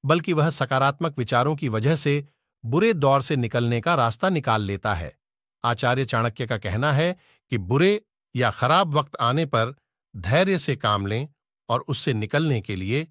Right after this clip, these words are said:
एक रणनीति तैयार करें, ताकि मुश्किल समय में आपको अधिक नुकसान न झेलना पड़े।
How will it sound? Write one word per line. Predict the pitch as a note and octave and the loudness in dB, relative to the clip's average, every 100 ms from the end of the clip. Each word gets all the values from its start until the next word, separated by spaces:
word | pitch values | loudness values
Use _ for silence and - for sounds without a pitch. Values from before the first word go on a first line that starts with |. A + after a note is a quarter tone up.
| _ _ _ D3 | _ _ _ 0
एक | C#3 | 2
रणनीति | B2+ B2+ B2+ C#3 C#3+ | 4 6 6 4 2
तैयार | B2 G#2 G2+ G2+ | 0 2 2 2
करें, | G2+ F2+ C#2+ - _ _ _ _ _ _ | 0 -2 -4 -10 _ _ _ _ _ _
ताकि | A2+ G#2+ A#2+ | -2 0 0
मुश्किल | G#2+ G#2+ - C3 | 2 0 2 0
समय | A2 A2+ C3 | 2 2 2
में | C3+ C#3+ C#3+ - - - | 4 2 -2 -10 -10 2
आपको | C#3 D3+ - D#3 | 4 4 0 -2
अधिक | - A#2+ E3+ C3+ | 2 2 2 0
नुकसान | A2+ - A2+ B2 A2 | -2 2 2 2 2
न | B2 | 2
झेलना | F#2 A2 G#2+ G#2 | 2 2 2 0
पड़े। | F#2 F#2+ C#2+ | 0 -2 -2